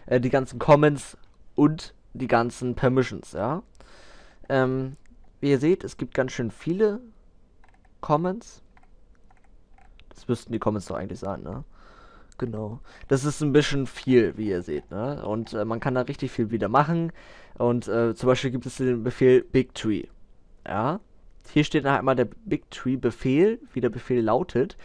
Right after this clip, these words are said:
Da könnt ihr zum Beispiel einen Baum pflanzen mit einem Stick zum Beispiel, ja. Und, äh, dann müsst ihr den halt so, also da, da steht nochmal eine Beschreibung,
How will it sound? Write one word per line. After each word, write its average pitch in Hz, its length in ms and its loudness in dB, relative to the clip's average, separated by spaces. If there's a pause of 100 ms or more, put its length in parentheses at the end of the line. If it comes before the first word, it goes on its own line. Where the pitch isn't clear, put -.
(140)
Da 120 120 0
könnt 139 220 2
ihr 139 80 4
zum 131 140 0
Beispiel 127 180 2
einen 120 280 -2
Baum 120 380 4
pflanzen 95 600 -2 (140)
mit 117 180 -6
einem 107 580 -6
Stick - 440 -4
zum - 120 -20
Beispiel, - 380 -8
ja. 117 260 -8 (560)
Und, 127 300 0
äh, 117 240 2
dann 131 160 0
müsst 151 180 -2
ihr 151 60 -2
den 117 240 0
halt 110 160 0
so, 170 320 0
also 107 160 -4
da, 101 160 -10
da 82 160 -12
steht - 180 -8
nochmal 101 200 -6
eine 95 80 -12
Beschreibung, 135 560 -2